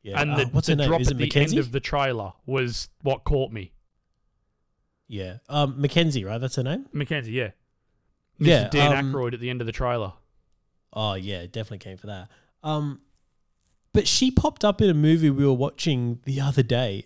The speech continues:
Speaker 1: and she was just a background character that it panned past in, like, a school setting. And I was like, "Whoa, that," and this is like, "Yeah." And then the movie just carried on, and we're like,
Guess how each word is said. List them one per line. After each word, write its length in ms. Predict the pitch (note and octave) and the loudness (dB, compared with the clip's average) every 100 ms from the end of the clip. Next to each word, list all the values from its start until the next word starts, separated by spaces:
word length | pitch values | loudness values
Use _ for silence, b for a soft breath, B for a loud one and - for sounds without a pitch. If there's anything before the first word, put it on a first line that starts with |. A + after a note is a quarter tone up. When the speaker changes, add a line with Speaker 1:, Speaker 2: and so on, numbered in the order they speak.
| - | -4
Speaker 1:
and 220 | D3+ D3 | 0 0
she 160 | - F3+ | 0 0
was 160 | F3+ | 0
just 200 | - A3 | 0 0
a 60 | G3+ | 2
background 520 | D#3 D3 - G3+ F#3+ | 0 -2 -4 -4 -2
character 360 | E3+ B2 - A2 | -4 -4 -4 -4
that 140 | A#2 | -2
it 80 | - | 0
panned 320 | C3+ C3+ D3 | 0 0 -2
past 360 | - A2 G2+ - | -2 -4 -6 -8
in, 140 | C#3+ | -6
like, 240 | A#2+ A2+ A2+ | -4 -4 -4
a 40 | |
school 300 | G#2+ - B2+ | -4 -2 -2
setting. 380 | B2+ D#3 G3+ E4+ _ _ _ _ _ _ _ _ _ _ _ _ _ _ _ _ _ - | -2 -4 -4 -8 _ _ _ _ _ _ _ _ _ _ _ _ _ _ _ _ _ -8
And 280 | F3+ F#3+ F#3+ | -2 -2 0
I 80 | G3 | 0
was 100 | G#3 | 2
like, 140 | A#3 - | 2 6
"Whoa, 200 | E4 F#3+ | 8 8
that," 300 | C4+ - - | 4 2 -2
and 160 | F#3+ F3+ | 0 2
this 140 | A3+ | 2
is 160 | F#3 F3+ | 0 0
like, 140 | F#3+ | -2
"Yeah." 360 | A#3+ G3 C3 C#4 - _ _ | 2 4 4 0 -6 _ _
And 120 | E3 E3+ | -2 4
then 120 | F3+ | 6
the 80 | E3 | 6
movie 220 | F3 E3+ | 6 4
just 160 | D#3+ | 0
carried 280 | - F3+ D3 | 2 2 4
on, 100 | E3+ | 2
and 80 | C3 | 2
we're 80 | C3+ | 0
like, 240 | C3+ C#3 | 0 -2